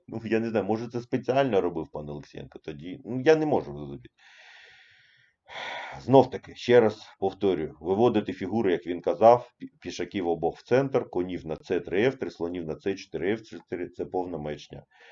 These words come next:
Ви не знайдете дебютів, де слон на С чотири, на Ф чотири разом стоять. Це повнісінька дурня. Немає жодної позиції, і він їх не наводить.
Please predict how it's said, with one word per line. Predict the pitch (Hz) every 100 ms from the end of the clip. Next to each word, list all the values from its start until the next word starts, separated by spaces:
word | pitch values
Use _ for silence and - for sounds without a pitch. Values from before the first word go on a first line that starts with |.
| - _
Ви | 98 131
не | 123
знайдете | 107 120 110 110 -
дебютів, | 76 85 90 135 104 73
де | 82
слон | - 104 90
на | 80 -
С | 117
чотири, | 117 - 82
на | 80 85
Ф | 110
чотири | - - 90 82
разом | 76 69 82 80
стоять. | - 80 78 71 _ _
Це | -
повнісінька | 92 80 90 101 90 82 78
дурня. | 78 73 76 - _
Немає | 104 143 160 151 131 113
жодної | 110 135 131 117
позиції, | 107 107 110 - -
і | 117
він | 104 110
їх | 87 76 -
не | 82
наводить. | 80 78 71